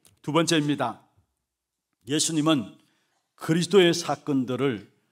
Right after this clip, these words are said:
무엇을 통해서 이루냐? 십자가를 통해서 이루었어요. 십자가의 복음이라 이야기합니다. 그래서 십자가의 복음이라 이야기합니다. 우리가 십자가, 십자가 많은 말들을 해요. 근데 정말로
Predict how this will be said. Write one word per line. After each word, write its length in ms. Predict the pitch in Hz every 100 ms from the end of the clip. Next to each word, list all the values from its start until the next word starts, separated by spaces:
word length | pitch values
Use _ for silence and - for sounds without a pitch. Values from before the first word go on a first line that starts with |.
| _
무엇을 400 | 113 135 147 190
통해서 260 | 214 175 139
이루냐? 340 | 113 110 101
십자가를 540 | - - - 175 143 135
통해서 380 | - 113 -
이루었어요. 640 | 113 95 92 - - - _ _ _ _ _ _ _ _ _ _ _ _ _ _ _ _
십자가의 800 | - - 180 - 240 233 247 254
복음이라 460 | - 165 175 156 131
이야기합니다. 260 | 113 95 -
그래서 440 | - 247 - 226
십자가의 720 | 233 - 190 - 226 233 220
복음이라 480 | 220 143 151 143 127
이야기합니다. 580 | 107 101 90 85 _ 92 _ _ _ _ _ _ _
우리가 160 | 127
십자가, 420 | 131 175 - 185 170
십자가 380 | - - 160
많은 300 | 143 139 147
말들을 420 | 139 131 135 147 113
해요. 340 | 110 110 95 _ _ _ _ _ _ _ _
근데 220 | _ 131 135
정말로 760 | 147 156 170 175 180 196 -